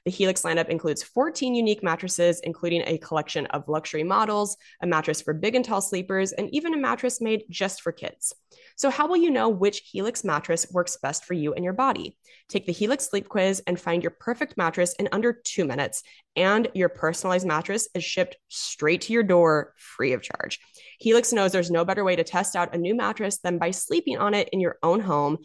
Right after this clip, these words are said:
That's why they offer one hundred nights risk-free of a trial. You can try out your new Helix mattress, see how your body adjusts, and if you decide it's not the best fit,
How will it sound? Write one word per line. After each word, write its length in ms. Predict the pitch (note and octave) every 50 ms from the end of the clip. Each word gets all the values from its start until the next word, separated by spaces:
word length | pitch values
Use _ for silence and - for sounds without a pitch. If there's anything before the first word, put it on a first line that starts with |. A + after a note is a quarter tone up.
| - _ -
That's 160 | - A#3 -
why 80 | B3 A#3+
they 120 | B3 B3
offer 380 | - G3 G3 F#3+ G#3+ G3+ F#3+ -
one 200 | - F3+ F#3 F#3
hundred 560 | F#3 - - - F#3 G3+ A3 A#3+ B3 B3+ B3+ - - _ _ _
nights 400 | - E3+ E3 D#3 D#3 D3+ - - -
risk-free 680 | - E3 D#3 F3 F#3 F3+ - - - - D3+ D#3 D3+ -
of 100 | - C#3
a 40 | C#3+
trial. 440 | - - C3 C3+ C3+ C#3+ C#3+ - - _
You 80 | - F#3
can 100 | F#3 F3
try 280 | - - G#3+ F3 F#3+ F#3+
out 180 | F#3 F#3+ F#3
your 120 | - F#3+ E3+
new 240 | D#3+ D3+ D3+ D3+
Helix 380 | D#3 D3+ - D#3+ D3 C#3+ - -
mattress, 460 | D#3 C#3+ C3+ - - D#3+ D#3 D#3 - - _ _ _ -
see 240 | - - - A#3
how 100 | A3+ A3
your 140 | G#3+ G#3+ G3
body 260 | F3 E3+ E3 E3+ E3+
adjusts, 460 | E3 D#3 - D3 C#3+ C#3+ D3 - - - _ -
and 200 | - A3+ B3 B3+
if 100 | - A#3
you 80 | B3+ A#3+
decide 400 | G#3+ A3+ - - D#3 D#3+ D#3+ D#3
it's 160 | C3+ D#3 - -
not 140 | D#3 -
the 80 | D#3+ D#3+
best 280 | D#3+ D3 E3 - - -
fit, 220 | - B3 D4 C#4+